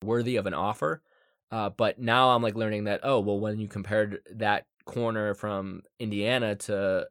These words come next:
every corner in the country, like, now they're actually tenth on the list for our school, and the odds that they're gonna, we're gonna get to ten are not that high. But, you know, I'm gonna keep on, like,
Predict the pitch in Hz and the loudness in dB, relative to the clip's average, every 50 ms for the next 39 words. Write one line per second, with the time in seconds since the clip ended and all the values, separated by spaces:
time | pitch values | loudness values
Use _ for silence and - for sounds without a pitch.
0 | - - 110 104 110 107 104 - - 110 107 104 101 101 101 98 92 95 95 92 | 0 2 2 2 2 -2 -4 -4 -4 -4 -4 -2 -2 -2 -2 -2 -2 -4 -6 -4
1 | - - 143 147 - 117 110 101 98 95 98 104 104 113 113 110 107 107 101 98 | -2 -2 -2 -2 0 -2 0 0 0 -2 -2 -2 0 2 2 2 2 2 2 2
2 | 98 98 - - 95 95 - - - 139 151 139 - - 92 95 95 90 90 92 | 0 -2 -4 -6 -12 -14 -10 -6 -2 -2 -2 -2 -2 -2 -4 -2 -2 -4 -4 -2
3 | 92 90 95 - - - - - 110 98 90 87 - - - - 156 127 147 131 | -2 -4 -4 -6 -12 -14 -8 -4 -2 0 0 -2 -4 -6 -8 -4 -2 0 2 2
4 | 123 117 110 - - - 113 104 98 101 95 - 95 95 - 135 147 147 139 139 | 2 2 0 -2 -4 -4 -4 -4 -4 -4 -4 -2 0 4 6 6 6 4 2 0
5 | 120 135 131 135 127 123 - 123 117 120 120 113 110 - - - 170 175 165 147 | -4 -4 -2 -2 -4 -4 -4 -6 -4 -4 -4 -4 -4 -6 -8 -6 -4 -2 0 2
6 | 127 120 120 123 113 107 - - 110 104 95 - 127 135 135 139 143 143 - _ | 0 0 0 0 -2 -2 -2 -2 -4 -4 -2 -4 -4 -2 -2 -2 -2 -4 -6 _
7 | _ _ _ _ _ - 120 117 104 - _ _ _ _ _ _ _ _ _ _ | _ _ _ _ _ -4 -2 -2 -2 -2 _ _ _ _ _ _ _ _ _ _
8 | _ _ _ _ _ _ - 127 123 110 104 107 110 113 113 107 98 98 - - | _ _ _ _ _ _ -4 0 2 2 2 2 2 0 0 0 0 -2 -4 -8
9 | - 123 107 110 107 101 98 101 101 98 98 - | -10 -8 -4 -4 -2 -2 -2 -2 -2 -4 -6 -6